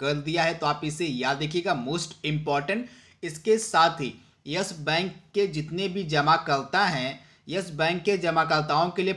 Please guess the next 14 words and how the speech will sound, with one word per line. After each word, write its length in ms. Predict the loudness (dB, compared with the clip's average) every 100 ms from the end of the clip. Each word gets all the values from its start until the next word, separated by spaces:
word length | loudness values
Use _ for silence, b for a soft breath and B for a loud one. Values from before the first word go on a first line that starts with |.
| -2
पचास 960 | -4 -4 -2 4 8 8 6 2 -8 -6
हजार 920 | -6 -6 -8 0 6 10 10 8 0
रुपये 340 | -4 -2 -2
की 160 | -2 -4
निकासी 560 | -6 2 4 4 0 -6
की 140 | -4
सीमा 340 | -2 -2 2 2
भी 140 | 2 -2
तय 180 | -2 -2
कर 200 | 0 -2
दी 180 | 0 0
गई 180 | 2 2
है 80 | -2
कुछ, 340 | -6 -8 -10